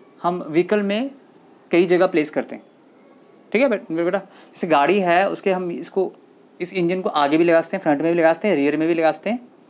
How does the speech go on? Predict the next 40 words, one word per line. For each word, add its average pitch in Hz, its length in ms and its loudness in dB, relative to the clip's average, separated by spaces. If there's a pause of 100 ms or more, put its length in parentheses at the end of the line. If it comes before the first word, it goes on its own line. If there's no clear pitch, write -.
(360)
और 185 80 2
center 180 280 0
में 165 120 -2
भी 147 60 0
लगा 123 140 0
सकते 143 160 -10
हैं, - 100 -16
पर 220 260 0 (460)
depend 190 340 0
करता 131 220 -4
है, 117 140 -8 (1700)
ठीक 226 100 0
है। 254 120 0
It 175 180 -2
can 196 260 2
be 214 120 0
put 196 180 0
on 185 140 0
front 185 320 0
or 165 180 2
rear 160 280 0 (400)
of 139 140 0
the 139 120 -4
vehicle, 131 300 -4 (960)
ठीक 190 100 -4
है, 214 60 -2
center 170 280 0
में 208 120 -2
भी 202 80 -2
कर 196 100 2
सकते 202 180 -6
हैं, 262 140 -6 (1800)
ठीक 196 120 -4
है, 233 120 -6 (760)
पर 165 120 4
वो 190 160 2 (340)
in 165 100 2
case 175 260 2
of 185 180 0
van, 123 220 4